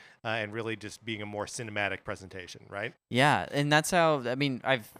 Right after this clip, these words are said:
Speaker 2: gotten to see a lot of clips of this game over the years, and, uh, it, it, do you know how f-,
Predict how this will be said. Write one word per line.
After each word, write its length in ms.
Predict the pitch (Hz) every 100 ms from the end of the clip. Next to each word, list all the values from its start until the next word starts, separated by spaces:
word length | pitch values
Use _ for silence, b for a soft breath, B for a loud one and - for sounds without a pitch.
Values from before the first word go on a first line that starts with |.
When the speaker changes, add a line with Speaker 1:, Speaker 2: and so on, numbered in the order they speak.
| -
Speaker 2:
gotten 220 | 180 135
to 60 |
see 200 | 120 - 120
a 60 |
lot 300 | 107 110 110
of 120 | 104 -
clips 320 | 117 110 -
of 160 | 104
this 200 | 120 113
game 300 | - 113 110
over 180 | 113 110
the 100 | 110
years, 500 | 113 110 110 110 104 -
and, 420 | 113 107 104 104
uh, 300 | - 110 107 -
it, 180 | 151 -
it, 160 | - 151 _ _ 151 - - _ 156
do 140 | 151
you 80 | 240
know 120 | 320 269
how 140 | 254
f-, 200 | 233 -